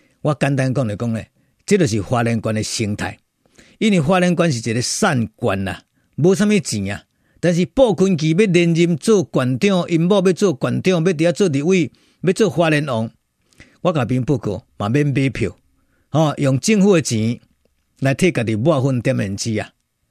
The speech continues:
用政府的钱来铺桥造路，铺家己的桥，做家己的路啦。功德拢我做的，因为花莲县山高水长，天高皇帝远，而且花莲县这个善县，只要大家有钱，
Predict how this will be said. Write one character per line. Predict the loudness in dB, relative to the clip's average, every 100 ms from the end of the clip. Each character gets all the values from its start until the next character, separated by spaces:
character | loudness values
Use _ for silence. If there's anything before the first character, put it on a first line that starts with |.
| _ _ _
用 | -2 0 2
政 | 2 4
府 | 4
的 | 4
钱 | 2 2 0 -4 _
来 | -4
铺 | -2 0 2 2
桥 | 0 -2
造 | -2 -2
路， | -2 -4
铺 | -2 -2 -2
家 | -6
己 | -4
的 | -4
桥， | -2 -4 -4
做 | -4 -6
家 | -6 -8
己 | -6 -4
的 |
路 | -2 -4
啦。 | -4 -8 _ _ _ _ _ 0
功 | 0 2
德 | 2
拢 | 2 2
我 | 2 0
做 | 0 -2
的， | -2 -6 _ _ _
因 | -2 0
为 |
花 | 2 0
莲 | 0 0
县 | -2 -2 -4
山 | -4 0 0 0
高 | 0 0 0
水 | -2 -4 -4
长， | -6 -8 -10 -14 _ _ _
天 | -2 0 2
高 | 2 0
皇 | 2 -2 0
帝 | -2 -2
远， | -4 -8 _ _ _ _
而 | -4
且 | 0 2
花 | 2
莲 | 0 0
县 | 0 -2 -4 _ -4
这 | -2
个 |
善 | -2 0 0 0 0
县， | -2 -4 _ _
只 | 0
要 | 0
大 | 2
家 | 0
有 | 0 -2
钱， | -2 -2 -2